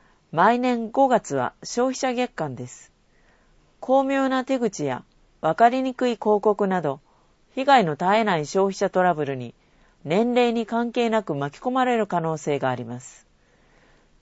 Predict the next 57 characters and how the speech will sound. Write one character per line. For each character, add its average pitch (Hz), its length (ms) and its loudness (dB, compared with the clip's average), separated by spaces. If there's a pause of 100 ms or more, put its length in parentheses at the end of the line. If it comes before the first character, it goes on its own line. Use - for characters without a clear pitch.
手 302 120 -2
口 277 260 0
を 156 80 2
知 170 140 -2
る 185 120 2
こ 156 100 2
と 131 140 -2
で、 120 160 -8 (480)
ト 214 120 0
ラ 262 120 6
ブ 240 100 0
ル 190 100 6
を 151 60 2
防 233 240 0
ぐ - 60 -10
こ 190 100 -2
と 156 120 -2
が 131 100 -2
で 120 120 -6
き 131 140 -12
ま 127 140 -12
す。 - 200 -20 (720)
一 - 240 0
人 269 100 2
一 277 160 -2
人 240 140 2
が 156 220 2 (100)
気 196 140 0
を 208 80 4
つ - 100 -10
け 202 100 2
ま 190 120 0
し 175 180 -4
ょ 135 240 -4
う。 - 40 -20 (960)
問 208 180 6
い 208 40 6
合 202 100 6
わ 190 80 0
せ、 - 260 -6 (400)
産 240 320 2
業 240 160 -2
振 220 300 -6
興 202 180 0
課、 185 300 -2 (800)
商 240 260 2
工 240 240 0
観 226 220 -2
光 220 200 2
担 214 260 0
当、 120 300 -2 (380)
内 180 200 2
線 190 300 -6
三 220 300 -4
ゼ 196 140 0
ロ 151 120 0
五、 123 220 -2